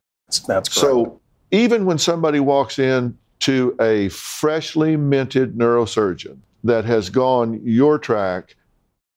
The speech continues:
Speaker 2: they have been through two or three thousand procedures by the time that first patient walks in. When you started your practice, where did you start it to begin with?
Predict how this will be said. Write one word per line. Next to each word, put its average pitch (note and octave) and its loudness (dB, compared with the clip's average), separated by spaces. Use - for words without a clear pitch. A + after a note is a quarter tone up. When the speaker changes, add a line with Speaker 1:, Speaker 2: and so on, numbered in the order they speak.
Speaker 2:
they D3 -2
have B2 -4
been D3 0
through A2 2
two B2 2
or A#2 2
three A2 0
thousand G#2 -4
procedures F#2+ -2
by G#2 0
the G2 -4
time G#2 -2
that G2 -4
first G2 -2
patient F#2+ -2
walks F2+ -2
in. F#2+ -4
When C#3+ 0
you C3 2
started D#3 0
your A#2 2
practice, B2 -4
where B2 0
did A#2 -6
you G#2+ -2
start A#2 -2
it G#2 -8
to - -6
begin G2 -2
with? - -10